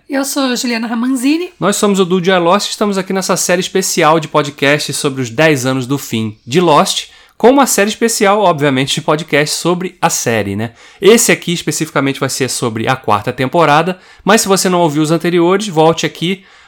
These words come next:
Speaker 2: no... tem nos comentários aqui no YouTube, tem no, no feed do seu agregador de podcasts, ou direto lá no nosso site, dude I lost ponto com ponto B R, você encontra os materiais anteriores sobre essa série especial. Mas vamos falar então da quarta temporada, né, Ju?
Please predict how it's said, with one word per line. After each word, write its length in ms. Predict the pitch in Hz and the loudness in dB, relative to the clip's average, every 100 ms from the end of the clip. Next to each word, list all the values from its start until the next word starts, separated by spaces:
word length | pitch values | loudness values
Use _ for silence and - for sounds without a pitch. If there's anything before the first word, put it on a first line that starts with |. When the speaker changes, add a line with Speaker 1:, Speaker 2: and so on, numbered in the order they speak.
| - | -2
Speaker 2:
no... 380 | 131 127 117 110 | 0 2 0 2
tem 120 | 156 | 2
nos 140 | 151 | 2
comentários 480 | - 139 120 123 127 | 0 0 0 0 0
aqui 160 | 117 120 | -2 -2
no 80 | |
YouTube, 560 | 117 110 160 190 165 131 | -2 0 2 2 2 0
tem 240 | - 143 | 0 0
no, 220 | 139 131 123 | 2 0 0
no 100 | 127 | -4
feed 300 | - 139 131 | -2 -2 -2
do 80 | |
seu 160 | 123 131 | -4 -2
agregador 400 | 123 120 113 120 | -2 -2 -2 -2
de 80 | 113 | -2
podcasts, 560 | 120 110 - 151 - | -4 -2 -2 -2 2
ou 120 | 220 262 | 2 4
direto 360 | 240 185 190 | 4 2 2
lá 100 | 196 | 2
no 80 | 190 | 2
nosso 220 | 185 - | 0 -2
site, 400 | - 151 170 - _ _ - | 0 0 0 -8 _ _ -2
dude 220 | 139 147 | 0 2
I 20 | |
lost 320 | 143 127 131 | 2 2 0
ponto 240 | - 127 - | -2 -8 -4
com 100 | 123 | -4
ponto 220 | 139 151 | -4 -2
B 100 | 151 | 0
R, 320 | 147 160 170 - - | 2 2 -2 -10 -12
você 240 | - 135 170 | -6 -2 -2
encontra 380 | - 135 147 147 | 0 2 0 0
os 80 | |
materiais 420 | 147 143 139 139 139 | -4 -2 0 0 0
anteriores 680 | 151 165 160 127 135 139 - | -2 0 2 2 2 2 -2
sobre 260 | 139 127 | -4 -4
essa 220 | 131 - | -4 -4
série 360 | 127 - 127 127 _ _ - | -4 -2 -2 -4 _ _ -4
especial. 800 | 180 - 170 160 - 117 101 - - - | -2 0 0 0 2 2 0 -4 -20 -4
Mas 100 | 143 | 2
vamos 200 | 147 190 | 4 2
falar 240 | - 156 156 | 4 4 2
então 180 | 156 151 | 2 -2
da 80 | |
quarta 260 | 156 147 143 | 0 -2 -2
temporada, 480 | 151 151 147 123 117 | -2 0 2 2 0
né, 120 | 120 | -2
Ju? 200 | 113 95 | -4 -6